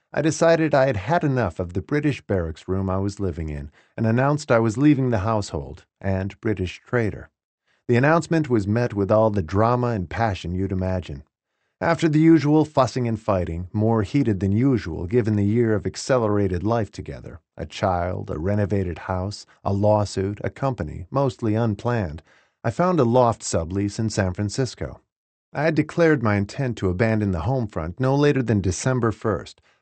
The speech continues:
move my few belongings to Potrero Hill, and focus on our newly liberated startup. On December third, I came back to the house to pack some last belongings,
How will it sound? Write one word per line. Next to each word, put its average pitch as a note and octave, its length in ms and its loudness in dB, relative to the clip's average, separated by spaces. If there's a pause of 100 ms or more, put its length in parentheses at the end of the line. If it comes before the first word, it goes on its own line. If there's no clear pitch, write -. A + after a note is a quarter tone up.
move A2 240 4
my F2+ 180 2
few D3 280 4
belongings A2 640 2
to A2 120 -4
Potrero G#2 600 0
Hill, F2 380 -2 (280)
and B2 120 2
focus F#3+ 400 2
on A#2+ 140 4
our F2 140 4
newly D3+ 400 4
liberated C3 640 4
startup. D#2 520 -2 (600)
On G2 160 2
December C3+ 460 0
third, F2 420 -2 (140)
I B2+ 120 -2
came F#3 240 2
back D3+ 220 4
to A2 100 -4
the F2+ 120 -2
house E2+ 320 -2
to - 120 -10
pack G2 260 -2
some D#2+ 200 -4
last G2 360 -2
belongings, F2 640 -4